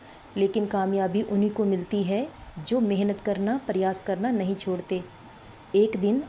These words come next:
आप अपनी मंजिल तक ज़रूर पहुंच जाओगे। बस कभी हिम्मत मत हारना और ख़ुद को इतना सशक्त और मजबूत रखना कि लोगों की बातें आपके विश्वास को, आपके मनोबल को कमज़ोर ना कर पाएँ,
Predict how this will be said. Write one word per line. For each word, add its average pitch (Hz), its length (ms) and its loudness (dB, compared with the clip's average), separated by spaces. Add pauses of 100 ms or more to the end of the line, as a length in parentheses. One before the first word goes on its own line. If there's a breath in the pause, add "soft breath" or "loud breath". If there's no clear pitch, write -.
आप 190 220 0
अपनी 214 280 2
मंजिल 196 360 2
तक 247 200 -2
ज़रूर 202 420 2
पहुंच 185 300 -2
जाओगे। 185 380 0 (840 loud breath)
बस 226 520 0
कभी 208 280 2
हिम्मत 208 420 2
मत 190 200 -2
हारना 180 460 -2 (280)
और 185 80 0
ख़ुद 208 300 0
को 226 100 4
इतना 214 280 0
सशक्त 214 440 -4
और 220 80 2
मजबूत 202 480 2
रखना 208 300 0 (520 loud breath)
कि 233 100 2
लोगों 214 360 4
की 233 140 2
बातें 214 440 0 (440)
आपके 233 360 0
विश्वास 202 500 0
को, 240 140 0 (140)
आपके 202 320 -2
मनोबल 202 400 2
को 254 160 -2
कमज़ोर 196 460 0
ना 190 180 0
कर 190 180 -2
पाएँ, 185 320 -6